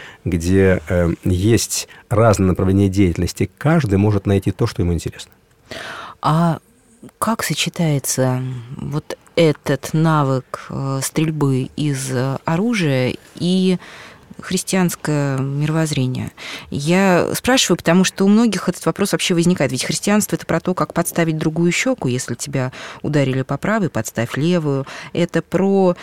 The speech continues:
Speaker 2: ну, это такой, может быть, немножко толстовский взгляд, да, но вместе с тем,
Speaker 1: Да,
Speaker 2: то, что
Speaker 1: конечно.
Speaker 2: вы делаете, это абсолютно вразрез с тем,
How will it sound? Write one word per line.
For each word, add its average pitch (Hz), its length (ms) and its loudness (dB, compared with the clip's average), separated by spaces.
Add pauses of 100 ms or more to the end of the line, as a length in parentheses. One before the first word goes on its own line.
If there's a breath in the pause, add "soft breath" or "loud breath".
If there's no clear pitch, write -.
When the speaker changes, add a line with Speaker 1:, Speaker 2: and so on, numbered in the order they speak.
(100)
Speaker 2:
ну, 254 100 2
это 202 120 0
такой, 196 280 0
может 175 180 0
быть, 160 80 -2
немножко 180 280 2
толстовский 202 640 0
взгляд, 147 460 -2
да, 240 220 2
но 165 160 4
вместе 180 380 2
с - 60 -8
тем, - 180 0
Speaker 1:
Да, 139 100 2
Speaker 2:
то, 151 40 2
что - 120 -2
Speaker 1:
конечно. - 160 4
Speaker 2:
вы 180 40 2
делаете, 254 420 2
это - 340 -2
абсолютно 185 540 0
вразрез 170 480 0
с - 260 -4
тем, 190 320 2